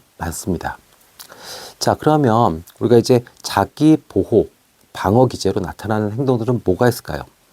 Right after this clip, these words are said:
이렇게 된다면 이 장기적으로 보면 과도한 통제 욕구가 나타납니다. 그리고 자기 자신은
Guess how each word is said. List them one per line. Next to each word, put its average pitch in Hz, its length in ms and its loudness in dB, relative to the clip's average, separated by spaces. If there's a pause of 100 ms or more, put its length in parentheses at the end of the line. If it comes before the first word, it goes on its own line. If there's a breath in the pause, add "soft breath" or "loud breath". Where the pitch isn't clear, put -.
(540 loud breath)
이렇게 131 280 4
된다면 104 500 2 (560 soft breath)
이 113 560 2 (220)
장기적으로 131 520 4
보면 98 400 -2 (520 loud breath)
과도한 135 600 2
통제 180 300 2
욕구가 156 260 -2
나타납니다. 73 600 -10 (220)
그리고 101 300 0
자기 - 260 -2
자신은 123 400 0